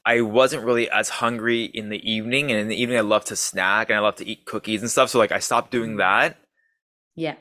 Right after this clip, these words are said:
Speaker 1: And I've actually transformed myself in, within two weeks, I'm like, "Oh, this is all it takes is a little bit more planning with my protein," and then everything else kind of falls into
Speaker 2: Exactly.
Speaker 1: place. Actually, it, it, so it's been really nice. So, but yeah, so my goal is, uh, performance, but then also I wanna get, like,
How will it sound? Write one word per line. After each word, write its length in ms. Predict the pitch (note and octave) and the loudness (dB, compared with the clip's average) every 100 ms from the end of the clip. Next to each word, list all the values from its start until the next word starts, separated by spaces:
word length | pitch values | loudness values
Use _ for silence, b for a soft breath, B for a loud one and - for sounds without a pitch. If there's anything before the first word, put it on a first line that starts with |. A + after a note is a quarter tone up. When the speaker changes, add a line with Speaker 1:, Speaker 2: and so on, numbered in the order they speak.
| - | -2
Speaker 1:
And 360 | B2 A#2+ A#2 - _ | 0 0 -2 -16 _
I've 160 | B2 B2 | 0 4
actually 240 | B2+ - | 2 0
transformed 520 | - B2 A2+ - A2+ | -6 -6 -6 -4 -2
myself 440 | A2 - A2 G#2 - _ - | 0 2 2 0 -6 _ -12
in, 180 | A#2 A2+ | -10 -6
within 240 | A2 A2+ | -4 -4
two 200 | - A#2 | -4 -4
weeks, 120 | A2+ | -2
I'm 100 | G#2+ | 0
like, 100 | A2+ | 4
"Oh, 140 | D3+ G2+ | 4 4
this 160 | B2+ | -2
is 80 | D3+ | 0
all 200 | D3+ C3+ | 2 2
it 120 | C3+ | 0
takes 340 | - A#2 C#3 A#2+ | -2 -2 -2 -4
is 260 | A2+ G2 - b b | -6 -8 -16 b b
a 80 | |
little 200 | A2+ A#2+ | 2 4
bit 120 | B2 A2+ | 4 2
more 380 | A2+ A2+ A2 | 4 4 4
planning 380 | - - A#2 A#2+ | 2 -4 -2 -2
with 120 | A2+ | -4
my 80 | G#2+ | -8
protein," 580 | F#2+ - A2+ - D#3 D#3+ | -8 -2 -2 -2 -4 -2
and 100 | B2+ | 0
then 80 | B2+ | 2
everything 200 | B2 C#3+ | 2 4
else 140 | C#3 - | 2 0
kind 120 | B2+ | -6
of 60 | |
falls 220 | - B2+ A#2 | -2 -2 -2
into 160 | A2+ | -6
Speaker 2:
Exactly. 100 | - | -10
Speaker 1:
place. 280 | A2+ G2+ - | -2 -2 0
Actually, 340 | A2 - B2+ - B B B - | -2 -2 -6 -10 B B B -2
it, 100 | B2+ | 0
it, 220 | A2+ - | 0 -2
so 100 | B2 | -4
it's 80 | A2 | -4
been 140 | C3 | -4
really 180 | A#2+ G#2+ | -2 0
nice. 200 | F2+ E2+ | -2 0
So, 160 | B2+ | 0
but 140 | A2+ C3+ | 2 4
yeah, 100 | A2+ | 2
so 100 | B2 | 2
my 100 | C3 | 2
goal 200 | C#3 C#3 | 4 4
is, 220 | B2 A2 - b - | 2 -2 -12 b -4
uh, 160 | G#2+ | -2
performance, 560 | - A2+ - C#3+ D3 C#3 | -2 -8 -2 0 0 -2
but 120 | B2 | -4
then 100 | B2 | -2
also 320 | G#2+ A#2 - | -2 -2 -2
I 40 | A#2 | -2
wanna 300 | A2 A2+ A2 | -2 -4 -4
get, 340 | G#2+ G#2 - | -4 -4 -4
like, 360 | G2 F#2 E2+ - | -6 -6 -8 -20